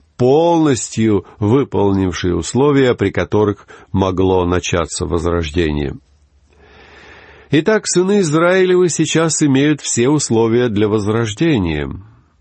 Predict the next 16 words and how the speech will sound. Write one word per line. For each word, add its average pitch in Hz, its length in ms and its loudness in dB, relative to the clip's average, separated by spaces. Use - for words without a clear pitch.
и 135 280 2
на 110 380 0
них 147 580 0
сходит - 720 -2
великое 131 680 0
благословение. 123 1040 0
Прочитаем 80 480 -4
четвертый 151 720 0
и 120 140 0
пятый 85 440 -2
стихи. 85 600 -4
«И 143 160 0
стали 170 540 0
на 156 180 0
возвышенное 151 960 0
место 143 960 -2